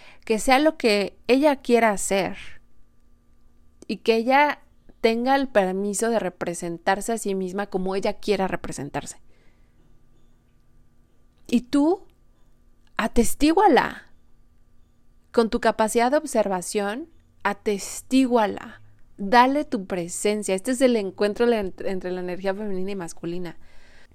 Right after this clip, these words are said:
Dale presencia. Vela. Deja que la morra así de que, "Uh", y tú, súper firme observándola cómo quiere cambiar.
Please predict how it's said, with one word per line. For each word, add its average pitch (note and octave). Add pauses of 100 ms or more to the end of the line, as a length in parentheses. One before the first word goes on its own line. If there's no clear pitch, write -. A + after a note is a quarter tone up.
(280)
Dale G#3
presencia. A#3 (120)
Vela. A3 (200)
Deja A3+
que G#3
la F#3+
morra G#3
así G#3+
de A3
que, - (440)
"Uh", E4+ (520)
y G#3
tú, B3 (1120)
súper F#3+
firme A3+
observándola F#3+
cómo F3
quiere E3
cambiar. -